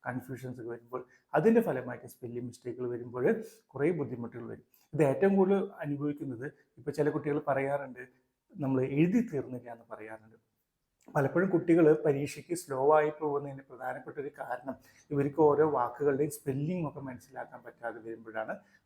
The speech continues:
അതുകൂടാതെ നമുക്ക് മെമ്മറി പ്രോബ്ലംസ് ഉണ്ടെങ്കിലും അതിൻ്റെ ഫലമായിട്ട് വരാം.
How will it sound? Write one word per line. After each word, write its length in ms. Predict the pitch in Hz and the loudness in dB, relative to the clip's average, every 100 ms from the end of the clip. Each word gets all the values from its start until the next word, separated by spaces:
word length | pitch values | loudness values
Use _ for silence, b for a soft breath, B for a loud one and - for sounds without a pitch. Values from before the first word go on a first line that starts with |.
| 156 | 0
അതുകൂടാതെ 540 | 175 160 151 156 156 170 - _ 160 | 2 4 6 6 6 2 -2 _ -4
നമുക്ക് 240 | 151 151 139 | 2 2 2
മെമ്മറി 280 | 139 139 147 151 | 0 0 0 0
പ്രോബ്ലംസ് 360 | 151 151 156 160 | -4 -6 -12 -16
ഉണ്ടെങ്കിലും 340 | 147 151 254 262 _ - | -18 -4 -2 -2 _ -14
അതിൻ്റെ 240 | 120 131 127 117 | -12 -12 -12 -12
ഫലമായിട്ട് 420 | 113 110 113 _ - | -14 -14 -18 _ -12
വരാം. 180 | - - | -12 -12